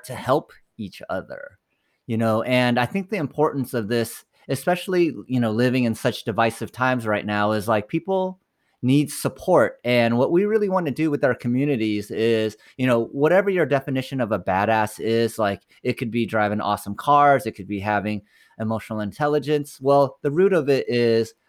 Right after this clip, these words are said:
what I want everyone in the community to do is to be able to live in accordance to their core values, whatever those core values are. So what I'm talking about is what I see, especially for the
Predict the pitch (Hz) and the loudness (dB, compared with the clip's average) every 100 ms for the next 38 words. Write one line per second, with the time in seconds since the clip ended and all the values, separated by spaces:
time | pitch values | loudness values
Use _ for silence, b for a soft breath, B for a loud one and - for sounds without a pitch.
0 | - 120 - 131 156 135 127 123 - 120 | -2 0 2 2 2 0 -2 -2 -2 -2
1 | 123 123 120 120 113 107 107 107 113 120 | -2 0 0 0 -2 -4 -6 -4 0 0
2 | 113 113 - 101 123 160 123 - 120 120 | 0 -2 -6 -6 0 2 2 2 0 -2
3 | - 139 127 147 123 139 139 143 117 120 | -2 -4 0 0 2 0 -2 -4 -4 0
4 | 127 123 - 123 131 127 120 - 120 120 | 2 0 -2 0 0 -2 -6 -2 0 2
5 | 123 - - 113 110 - 123 120 104 107 | 0 -4 -6 -2 -2 -2 0 2 4 2
6 | 127 117 78 71 - b b 117 117 151 | 2 0 -4 -12 -20 b b 0 0 -2
7 | 160 131 95 104 - - 113 107 98 101 | 0 0 0 -4 -6 -6 -2 -2 0 0
8 | 101 98 98 - 98 90 90 - - 113 | -2 -4 -8 -4 -2 0 -2 -4 0 2
9 | 110 101 B B 131 143 156 165 156 147 | 2 0 B B 0 2 2 0 -2 -2
10 | 131 123 120 120 117 113 107 139 160 156 | -2 2 2 2 2 0 2 2 2 0
11 | 185 170 143 135 131 139 135 - 113 110 | -2 -2 0 -4 -4 -4 -6 -2 0 0